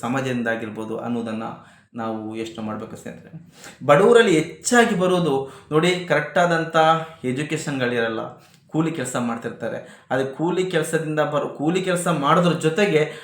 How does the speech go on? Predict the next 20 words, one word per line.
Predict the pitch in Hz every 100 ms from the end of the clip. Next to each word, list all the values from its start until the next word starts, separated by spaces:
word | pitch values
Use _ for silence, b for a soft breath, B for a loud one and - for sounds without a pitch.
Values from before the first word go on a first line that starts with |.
| B
ಆ | 135 135
ದುಶ್ಚಟ | 127 127 185 - 156 -
ಅನ್ನೋದು | 196 170 151 151 127 120 - -
ಖಂಡಿತ | 131 127
ಇದ್ದೇ | 123 120 120
ಇರುತ್ತೆ. | 117 - - -
ಕುಡಿತಿರ್ತಾನೆ, | 135 135 131 117 117 113
ಬೀಡಿ | 113 139
ಸೇರ್ತಿರ್ತಾನೆ, | 139 120 117 - 117 -
ಸಿಗರೇಟ್ | 135 147 -
ಸೇರ್ತಿರ್ತಾನೆ, | 117 - 117 117 110 - B B B
ಇಲ್ಲ | 131
ಅನೇಕ | 131 143 151
ರೀತಿಯಂಥ | 143 135 123 123
ಜೂಜು, | 117 120 135 131 117
ಅದು | 113 117 123
ಇದು, | 113 117 113 B B
ಇಂಥ | 143 165 170
ಕೆಲವು | 170 165 143 139 127
ಚಟಗಳಿರೋದ್ರಿಂದ | 143 139 151 135 123 120 117